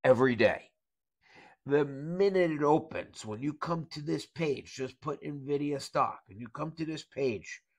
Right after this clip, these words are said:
right? In the pre-market, it's down. You see, I dumped it yesterday. I said I closed at four o'clock. I withdrew my money. I'm in control.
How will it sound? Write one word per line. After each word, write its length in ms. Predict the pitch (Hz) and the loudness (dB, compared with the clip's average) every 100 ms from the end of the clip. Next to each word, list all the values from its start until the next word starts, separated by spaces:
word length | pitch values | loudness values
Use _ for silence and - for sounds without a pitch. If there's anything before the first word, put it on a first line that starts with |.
| _ _ - | _ _ -4
right? 300 | 98 123 - _ _ _ _ _ _ _ - | -2 -2 -6 _ _ _ _ _ _ _ -14
In 100 | 95 | -12
the 80 | 85 | -8
pre-market, 580 | 117 113 107 98 101 | -4 0 0 -2 -2
it's 180 | 101 85 | -6 -4
down. 320 | 107 117 113 - _ _ _ _ _ - | -4 -4 -4 -12 _ _ _ _ _ -14
You 80 | |
see, 240 | 90 - 104 | -10 -8 -6
I 80 | 110 | -8
dumped 360 | - 107 104 | -6 -8 -8
it 120 | 113 | -14
yesterday. 420 | 110 127 - - 76 | -6 -6 -6 -8 -10
I 40 | |
said 220 | - 120 | -10 -10
I 100 | - - | -12 -10
closed 300 | 117 120 127 | -10 -10 -12
at 60 | |
four 240 | - 123 117 | -12 -8 -8
o'clock. 340 | - 127 - | -8 -8 -8
I 60 | 90 | -14
withdrew 380 | 110 104 - 110 | -14 -16 -16 -16
my 160 | 104 | -14
money. 340 | 98 95 92 _ _ _ _ _ _ _ | -16 -18 -20 _ _ _ _ _ _ _
I'm 220 | 117 135 | 2 4
in 100 | 151 | 2
control. 640 | 117 143 123 - 117 90 | -2 -8 -8 -2 0 0